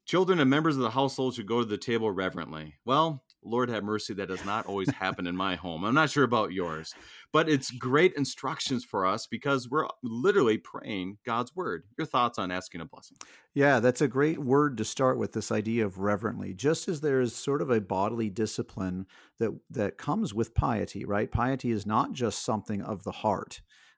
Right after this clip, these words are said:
Speaker 2: uh, uh, but rather piety is also for the whole body. And so just as with the morning and evening prayer, Luther says, "All right, we make the sign of the cross, we, we perhaps kneel or stand."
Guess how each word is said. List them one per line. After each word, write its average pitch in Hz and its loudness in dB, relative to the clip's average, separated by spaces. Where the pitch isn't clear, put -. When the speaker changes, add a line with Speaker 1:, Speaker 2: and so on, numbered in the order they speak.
Speaker 2:
uh, - -4
uh, 101 0
but 101 -2
rather 110 0
piety 107 -4
is 101 -2
also 104 -4
for 107 -8
the 98 -4
whole 110 -2
body. 104 -6
And 113 -2
so 113 2
just 120 -2
as 131 0
with 127 -4
the 123 -4
morning 117 0
and 107 0
evening 117 -2
prayer, 120 2
Luther 117 0
says, 104 -2
"All 110 4
right, 107 2
we 110 -2
make 104 -4
the 101 -10
sign 98 -6
of 90 -4
the 90 -6
cross, 131 -2
we, 110 -4
we 98 -6
perhaps 101 -6
kneel 117 0
or 104 -4
stand." 117 -4